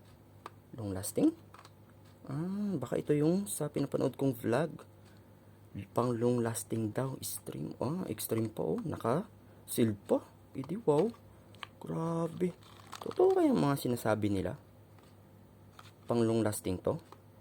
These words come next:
So, four words kaya to. Cool, astig, enjoyment, and long lasting.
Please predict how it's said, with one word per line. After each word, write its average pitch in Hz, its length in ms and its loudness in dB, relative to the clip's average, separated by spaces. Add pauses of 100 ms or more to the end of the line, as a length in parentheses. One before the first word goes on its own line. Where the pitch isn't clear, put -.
(140)
So, 180 240 -4
four 160 240 8
words 127 240 6
kaya 92 160 8
to. 170 160 0 (960)
Cool, 127 240 6
astig, 123 400 2 (400)
enjoyment, 110 560 2 (160)
and 117 240 -4 (160)
long 113 240 4
lasting. 156 400 -4